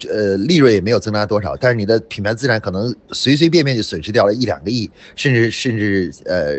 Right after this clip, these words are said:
十几个亿、二十亿都损失掉了啊。然后大家可以看到，品牌资产呢，其实对于我们来说呢，是一个虽然看不见摸不着，但是确实拥有着巨大的能量的这个，这个价值啊。它有点像我们平常说的原子能，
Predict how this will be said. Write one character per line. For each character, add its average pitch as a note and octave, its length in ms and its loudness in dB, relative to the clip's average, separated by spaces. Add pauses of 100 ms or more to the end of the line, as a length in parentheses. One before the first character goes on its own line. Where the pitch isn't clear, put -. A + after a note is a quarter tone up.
(500)
十 - 220 -2
几 G#2+ 160 0
个 D#2 80 -8
亿、 G#2+ 120 0
二 G#2+ 180 2
十 G#2 160 -8
亿 G#2 80 -2
都 F2 140 -4
损 D#2 200 -6
失 - 60 -16
掉 D#2 160 -8
了 A#1 80 -18 (140)
啊。 C#2 140 -16 (440)
然 C#3+ 120 6
后 D#3+ 40 0
大 E3+ 140 4
家 F3+ 60 2
可 E3+ 80 0
以 F3+ 60 6
看 E3+ 100 2
到， D#3+ 100 4
品 B2+ 160 -6
牌 C3 100 2
资 F#3 120 -6
产 C#3+ 160 0
呢， G#2 80 -4
其 B2+ 160 -6
实 B2+ 80 -4
对 C3+ 140 0
于 - 20 2
我 B2+ 120 4
们 F2+ 80 -4
来 G2 100 -2
说 A#2 180 -2
呢， A2+ 80 -4
是 - 160 -6
一 A2 100 -2
个 G#2 260 4 (180)
虽 - 160 2
然 D#3 80 2
看 D#3 200 2
不 C#3+ 60 0
见 C#3 160 2
摸 C#3+ 160 0
不 A#2+ 60 -4
着， E2+ 300 0
但 B2+ 120 0
是 B2 80 -2
确 C3 200 -2
实 A2 160 -4
拥 B2 180 -2
有 G#2 100 2
着 F#2 100 0
巨 C3 220 -4
大 A#2+ 160 2
的 G2+ 80 0
能 F2 180 -6
量 A2+ 160 -2
的 F2+ 100 -8 (200)
这 G#2 120 -6
个， D#2+ 140 -4 (220)
这 G2 140 -8
个 E2 80 -4
价 F2+ 220 -4
值 C2+ 280 -14
啊。 C#2 180 -14 (1000)
它 D#3+ 160 4
有 D3+ 120 6
点 B2+ 120 8
像 C3+ 220 0
我 A2 100 2
们 G#2 160 -4
平 B2+ 180 -6
常 C3 140 0
说 C3 140 -2
的 A#2 60 0
原 A2+ 220 -2
子 G#2+ 140 -12
能， D#2 160 -12